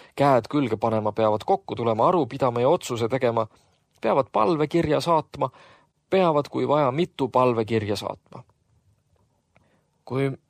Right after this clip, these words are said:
minu silmad seda veel näeks, kordas isa samal ajal, kui Indrek andus oma mõtetele.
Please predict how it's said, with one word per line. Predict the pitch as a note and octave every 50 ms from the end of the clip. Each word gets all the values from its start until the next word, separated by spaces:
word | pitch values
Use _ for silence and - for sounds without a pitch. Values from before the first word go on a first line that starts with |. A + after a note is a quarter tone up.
| _ _ _ -
minu | F3+ G3 G3+ G#3 G3 F3+
silmad | C#3+ B2 D#3 F#3 F#3+ F3+ F3 D#3+ C#3+ -
seda | - C#3 C#3+ C#3+ B2+
veel | C3+ C3+ C3+ B2
näeks, | C3 C#3+ C#3+ C#3 A#2 - - - - - _ _ _ _ _
kordas | - C3 C#3+ C#3 A2+ A2+ G2+
isa | A#2 C3 B2+ C3+ A#2+
samal | A2 - B2 A#2+ A#2+ A#2
ajal, | A#2+ B2 A#2+ A2+ G#2+
kui | - A#2+ A#2
Indrek | C3 E3 E3 C#3+ C3+ - - -
andus | C#3 D#3+ D#3+ D3+ C3+ C3+ B2 C3+
oma | C3+ C3+ C#3+
mõtetele. | E3 D#3+ A2 - - - _ - - - -